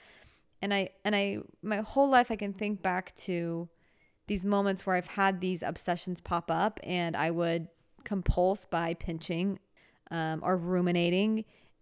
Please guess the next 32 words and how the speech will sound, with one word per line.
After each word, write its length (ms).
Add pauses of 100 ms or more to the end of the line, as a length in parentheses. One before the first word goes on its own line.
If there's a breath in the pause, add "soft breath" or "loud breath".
and 260
trying 220
to 80
figure 340
out 160
why 180
they're 120
coming 340
up. 220
What 180
do 100
I 100
need? 180
Do 100
I 80
need 140
to 60
repent? 460
Do 120
I 80
need, 140
how 120
do 80
I 100
fix 380
this? 240
Do 80
I 80
need 100
to 60
pray 320
more? 420